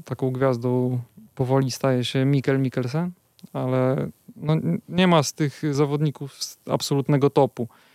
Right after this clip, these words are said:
Więc ciężko tutaj powiedzieć, że my, że my jesteśmy na takiej pozycji, jak na przykład Wrocław był w tym roku,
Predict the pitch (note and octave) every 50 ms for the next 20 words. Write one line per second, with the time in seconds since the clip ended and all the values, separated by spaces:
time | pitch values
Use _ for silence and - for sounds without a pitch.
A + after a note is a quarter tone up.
0 | _ _ _ _ _ - C3 C3 C3 - - - C3+ B2 - - E3+ F3+ F3 -
1 | - D#3+ C#3+ E3 D3+ - D3 C#3+ - D3 C#3 D#3 D#3+ D3+ D3+ D3+ C3+ C3+ C#3 C#3
2 | C#3+ D3 D3+ D3 D3+ D3+ D3 D3 D3 C#3 B2 D3 D3 D3+ D3+ D3 C#3 - D3+ C#3
3 | - D3+ C#3+ C#3+ - C#3+ B2+ D3 C#3 - - C#3 D3 D3 - - C#3+ - - C#3+
4 | - - - C#3+ C3 A#2+ C#3 D3+ C3+ - - B2 A2+ A2 A2 A#2+ A#2 A2 - -
5 | B2+ B2 B2 A#2+ A2+ - - B2+ C#3